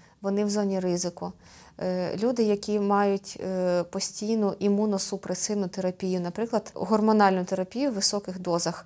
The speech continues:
е, стероїдні гормони. Це може робити щеплення неможливим для цих людей, які приймають таке лікування, але вони навколо повинні мати безпеку навколо себе.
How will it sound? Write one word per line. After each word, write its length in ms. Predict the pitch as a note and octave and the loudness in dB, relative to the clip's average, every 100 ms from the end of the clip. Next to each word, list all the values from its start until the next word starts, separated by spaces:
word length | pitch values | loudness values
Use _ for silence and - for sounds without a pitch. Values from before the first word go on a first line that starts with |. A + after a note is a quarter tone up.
| E3 | -6
е, 100 | E3+ | -4
стероїдні 580 | - G3+ F#3+ F3+ E3+ | 0 2 4 4 0
гормони. 520 | F3 E3+ F3 F3 G3 F#3+ | -6 -6 -4 -4 -4 -6
Це 160 | - G#3+ | -4 0
може 360 | G#3 A#3 A3+ G#3 | 2 2 2 2
робити 420 | G3+ G3+ A#3+ G#3+ | 2 2 0 0
щеплення 500 | - B3+ C4+ B3 G3+ | 0 2 2 2 4
неможливим 680 | G3+ A#3 A3 G#3 A3+ G#3 F#3 | 4 4 4 2 2 2 2
для 120 | F#3+ | 0
цих 300 | - G3+ - | 0 -2 -4
людей, 260 | F#3+ B3 E4+ | 0 2 2
які 180 | E4 | 0
приймають 500 | G#3+ G3 F#3 E3+ E3+ | -4 -4 -2 -2 -4
таке 240 | E3+ - F3+ | -8 -8 -8
лікування, 540 | F3 - F3 E3+ F3 - | -8 -6 -4 -2 -4 -4
але 220 | G3 A#3+ | -2 0
вони 220 | A3 A3 | 0 0
навколо 440 | G#3 F#3+ - C#4+ | -2 -4 0 2
повинні 380 | C4+ F#3+ G#3 G3+ | 2 -2 -2 -2
мати 400 | F#3 G3 G3 F#3+ - | -2 -4 -4 -6 -6
безпеку 520 | F#3 - F#3 F3+ F#3 | -8 -6 -6 -6 -8
навколо 400 | F3 - F3 F3 | -14 -12 -10 -6
себе. 380 | - - F#3+ | -6 -6 -12